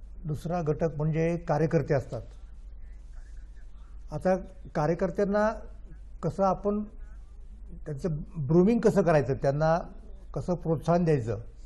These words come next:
याचं उदाहरण मी तुम्हाला सांगतो की दादांना गुरुस्थानी मानणारे रामकृष्ण मोरे होते आणि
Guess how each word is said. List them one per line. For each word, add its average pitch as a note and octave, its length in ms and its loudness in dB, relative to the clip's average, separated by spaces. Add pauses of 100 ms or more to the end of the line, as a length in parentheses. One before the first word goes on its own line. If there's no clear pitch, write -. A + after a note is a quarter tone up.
(760)
याचं E3 200 0
उदाहरण F#3 440 6
मी F#3+ 180 4
तुम्हाला E3 240 2
सांगतो A#2 360 -4 (1120)
की G3+ 320 -2 (200)
दादांना E3+ 800 2 (260)
गुरुस्थानी E3+ 480 -2
मानणारे E3+ 540 0 (2000)
रामकृष्ण D3 440 -4
मोरे E3 200 6
होते C3 220 4 (1900)
आणि F3+ 440 -4